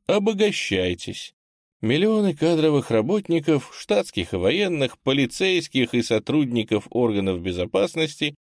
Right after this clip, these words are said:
с энтузиазмом включились в процесс. Вот почему начатая Си Цзиньпином кампания борьбы против тигров и мух подразумевала системный подход к избавлению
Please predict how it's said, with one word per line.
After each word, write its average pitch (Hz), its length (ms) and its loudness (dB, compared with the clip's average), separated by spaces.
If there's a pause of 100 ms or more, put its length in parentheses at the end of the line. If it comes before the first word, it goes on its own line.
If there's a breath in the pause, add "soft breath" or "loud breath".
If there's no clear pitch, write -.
(200)
с - 120 -6
энтузиазмом 175 1000 2
включились 110 680 0
в - 60 -18
процесс. - 640 -6 (720)
Вот 113 400 0
почему 120 420 0
начатая 104 720 2
Си 117 340 0
Цзиньпином 101 720 -2
кампания 101 640 0
борьбы 98 500 0
против 98 440 -2
тигров 101 560 -2
и 101 60 -2
мух 95 420 -2
подразумевала 165 840 2
системный 147 640 0
подход 143 520 0
к - 80 -8
избавлению 120 800 2